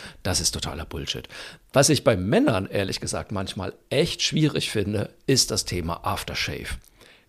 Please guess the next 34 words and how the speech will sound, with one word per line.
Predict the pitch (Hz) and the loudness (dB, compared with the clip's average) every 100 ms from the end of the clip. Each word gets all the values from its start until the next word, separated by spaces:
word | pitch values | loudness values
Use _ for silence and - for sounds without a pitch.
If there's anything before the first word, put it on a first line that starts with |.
| _ | _
Es | - 117 | 2 4
gibt, | 139 113 | 6 4
<laughs> | 85 196 - 185 - - 151 - | 6 6 6 6 6 2 -6 4
es | 151 135 | 6 8
gibt | 226 202 - | 6 6 6
Männer, | 135 147 127 101 113 160 208 - - | 8 8 8 6 4 2 -2 -4 2
also | - 147 | 8 8
ich | 190 | 6
bin | 226 | 4
nicht | 214 | 4
so | 190 | 4
der | 147 113 | 4 4
Aftershave-Typ, | 104 101 - 73 - 113 - - | 2 -2 -4 -4 -6 -10 -10 -10
muss | 95 85 | -8 -6
ich | 82 | -6
zugeben, | 82 69 65 60 - | -8 -8 -10 -10 -6
ja. | 95 101 170 - - - - | -2 -2 -2 -10 -16 -10 6
Ähm, | 131 117 - | 8 8 4
so, | 131 104 | 4 4
und | |
es | 113 | 2
gibt | - 190 | -2 0
Männer, | 156 135 90 | 2 4 4
die | - 107 | 2 2
haben | 120 120 - | 2 0 0
einfach | 120 120 | 0 2
so | 110 160 | 2 2
viel | 214 - | 2 2
Aftershave | 151 196 - 139 - 78 85 - | 0 0 0 0 0 0 -4 -2
und | 120 110 | -2 2
so | |
ein | 113 | 2
aufdringliches | 104 185 - 180 139 95 | 4 4 2 0 0 0
Aftershave, | - 85 - 85 - 82 | -2 -6 -4 -4 -4 -4